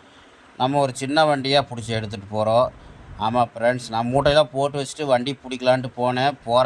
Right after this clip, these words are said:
வழியில பார்த்தீங்கன்னா ஒரு ஹோட்டல்ல வண்டி நின்றுருந்துச்சு. அப்புறம் உள்ள சாப்பிட்டுருந்தா அப்படியே அண்ணன் வண்டியில நம்பர் இருந்தது, ஃபோன் பண்ணி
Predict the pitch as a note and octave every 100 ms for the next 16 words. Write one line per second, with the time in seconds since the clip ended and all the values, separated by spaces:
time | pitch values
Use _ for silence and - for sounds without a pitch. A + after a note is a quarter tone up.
0 | B2+ B2+ C#3 B2+ B2 B2 B2+ C#3+ F3 -
1 | - - - - A2 A2+ C3+ C#3+ D3+ C#3+
2 | C#3+ D3+ C#3 B2 A#2+ C3+ C3 B2+ C3 A#2
3 | G#2 A#2+ C3 - - - - - G#2+ A#2
4 | B2 C#3+ C3 C3 C#3 B2+ C3 B2 A#2+ A2
5 | B2 B2+ C#3 - - - - - A2 B2+
6 | D3+ D3 C3 B2+ D3 D3 C3 C3+ B2+ C3
7 | C#3+ C#3+